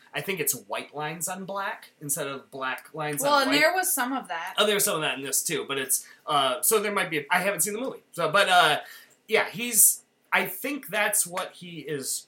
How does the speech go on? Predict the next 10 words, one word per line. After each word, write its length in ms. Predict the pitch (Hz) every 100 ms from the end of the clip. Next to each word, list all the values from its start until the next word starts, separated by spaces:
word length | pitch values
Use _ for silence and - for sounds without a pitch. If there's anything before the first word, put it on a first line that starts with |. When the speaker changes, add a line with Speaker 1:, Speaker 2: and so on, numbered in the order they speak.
| -
Speaker 1:
trying 600 | - - 165 170 156 151
to 120 | 156
do 280 | 135 127 110
with 220 | 110 -
this, 220 | - - -
trying 320 | 180 190 190
to 320 | 196 170 135 - _ _ _ _ 170
explore 460 | 160 - 208 202
this, 200 | 175 165
like, 300 | 196 147 -